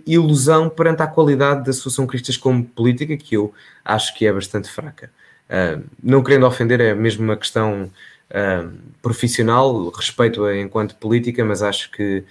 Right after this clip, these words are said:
há pessoas que têm muito mais capacidade a nível da retórica e até de implementação de políticas na prática fundamentadas na teoria, que têm muito mais capacidade e valências para estar no lugar da Assunção Cristas. E por isso é que o C D S se encontra na situação onde está.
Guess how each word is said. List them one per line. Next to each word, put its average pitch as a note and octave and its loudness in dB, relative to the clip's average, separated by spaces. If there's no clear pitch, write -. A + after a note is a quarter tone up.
há G2+ -2
pessoas G#2 0
que - -20
têm G#2 0
muito B2+ 2
mais A2+ 0
capacidade G#2 -4
a G2+ -2
nível G2 0
da G2 0
retórica G#2+ 2
e G2+ 0
até G2+ -2
de A2 -2
implementação G#2+ -4
de - -14
políticas G#2 -4
na G2 -4
prática G#2 -4
fundamentadas G2+ -2
na G#2 -4
teoria, B2 0
que - -20
têm A2 2
muito B2 2
mais A2+ 0
capacidade B2 0
e A2 0
valências A#2 0
para - -8
estar G#2 -2
no G#2 -2
lugar G2+ 0
da F#2+ -4
Assunção F#2 -12
Cristas. - -18
E G#2 -4
por A#2 0
isso A#2 2
é A2 2
que - -6
o - -6
C - 0
D G2+ 0
S G2+ 0
se A2 -2
encontra G#2 -2
na G2+ -4
situação G#2 -4
onde F#2+ -4
está. - -8